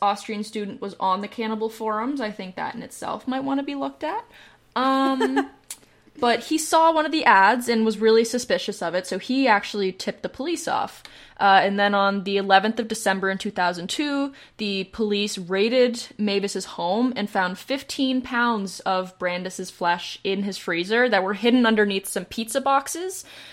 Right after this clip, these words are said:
Uh, in addition, they found the entire video of the crime that they had agreed to film at their initial meeting. So, um, very soon after, police were pulling bags of flesh out of his freezer. He confessed. He had said he'd already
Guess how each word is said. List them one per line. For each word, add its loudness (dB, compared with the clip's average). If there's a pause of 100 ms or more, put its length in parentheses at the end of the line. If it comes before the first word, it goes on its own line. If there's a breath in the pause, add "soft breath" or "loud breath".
(140 loud breath)
Uh, 12
in 2
addition, 2
they 2
found 2
the -4
entire 4
video 0
of 6
the 2
crime 2
that -8
they -2
had -4
agreed -6
to -10
film -2
at -6
their -2
initial -6
meeting. -6 (460 loud breath)
So, 4
um, 2 (200)
very 0
soon -2
after, 2
police 0
were -2
pulling -4
bags 0
of 0
flesh 4
out 0
of -4
his -10
freezer. -4
He -6
confessed. -4 (320 loud breath)
He 2
had 6
said 2
he'd -2
already 8